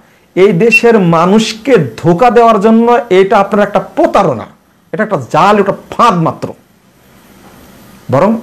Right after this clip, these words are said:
এখান থেকে বেরিয়ে আসুন, সঠিক চর্চাটা করার চেষ্টা করুন, হকটা মানার চেষ্টা করুন। যেভাবে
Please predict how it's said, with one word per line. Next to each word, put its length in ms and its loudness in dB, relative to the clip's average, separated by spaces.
এখান 200 0
থেকে 200 -2
বেরিয়ে 460 2
আসুন, 320 -4
সঠিক 540 -2
চর্চাটা 520 0
করার 320 0
চেষ্টা 380 0
করুন, 360 -2
হকটা 460 -2
মানার 360 -2
চেষ্টা 360 0
করুন। 340 -2
যেভাবে 540 0